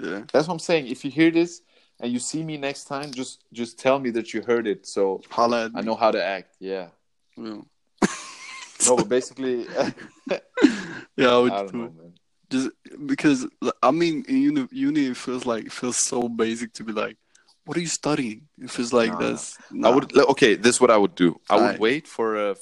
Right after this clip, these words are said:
Speaker 2: for, like, a, a thing, just something that throws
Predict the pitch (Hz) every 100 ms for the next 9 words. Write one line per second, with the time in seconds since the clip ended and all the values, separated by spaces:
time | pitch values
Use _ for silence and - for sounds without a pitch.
0 | - - 101 98 - 98 92 90 _ _
1 | _ 117 - - 120 101 123 - - -
2 | 170 156 - 143 135 110 107 - _ _
3 | _ _ _ - 117 127 127 120 -